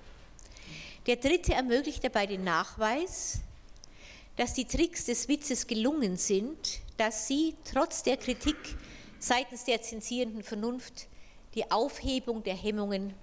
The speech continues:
äh, erreicht haben. Wie dies geschehen soll, möchte ich jetzt, äh, kurz noch, also im dritten Teil, darstellen,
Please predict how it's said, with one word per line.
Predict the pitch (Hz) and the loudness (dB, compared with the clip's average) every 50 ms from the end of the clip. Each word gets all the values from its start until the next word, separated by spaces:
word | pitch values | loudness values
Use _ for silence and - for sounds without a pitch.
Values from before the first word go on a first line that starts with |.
| - - | -16 -12
äh, | - - - 196 196 - - | -8 -6 -6 -6 -6 -6 -4
erreicht | - 185 185 156 135 147 156 - - - - - - - - - - - - - - - - - - - | -2 0 0 0 0 -2 -4 -6 -10 -14 -10 -10 -10 -10 -10 -12 -14 -18 -18 -18 -16 -16 -14 -14 -8 0
haben. | - 185 175 170 165 - 151 135 - - - - - - - - - - - - - - - - - - - - - - - - - - - - - - - - - - - - - - | 2 4 4 4 2 0 -6 -14 -16 -18 -20 -20 -20 -20 -20 -20 -20 -20 -20 -20 -20 -20 -20 -20 -18 -18 -18 -18 -18 -20 -18 -18 -18 -18 -18 -18 -18 -18 -18 -18 -20 -18 -18 -18 -4 0
Wie | 277 302 | 2 4
dies | 320 320 302 - - | 4 4 4 2 -2
geschehen | 277 247 - 262 240 240 233 | -4 0 2 2 2 2 0
soll, | 233 - 247 220 220 233 233 226 - - - - - - - - - | 0 2 2 4 4 2 0 -2 -6 -14 -16 -18 -18 -16 -18 -14 -2
möchte | - 220 226 - - - | 0 0 0 2 -2 -4
ich | 233 208 - | -4 0 0
jetzt, | 214 196 - - - - | 0 0 0 0 -4 -2
äh, | - 208 - | -2 -4 -4
kurz | - - 294 320 320 - - | 0 0 0 2 2 -2 0
noch, | 294 294 294 294 - | 0 0 0 0 0
also | - - - - | -2 -2 -2 -2
im | - 220 214 | -4 -6 -2
dritten | - 247 285 285 - 262 | 0 0 0 0 -2 -8
Teil, | - - 214 233 202 196 202 208 226 226 233 - 196 - | -6 -2 2 4 6 6 4 2 0 -4 -6 -10 -8 -2
darstellen, | - 208 202 214 220 - - - 240 208 208 220 226 220 226 | 2 2 2 2 2 -2 -4 0 2 2 2 2 0 -4 -6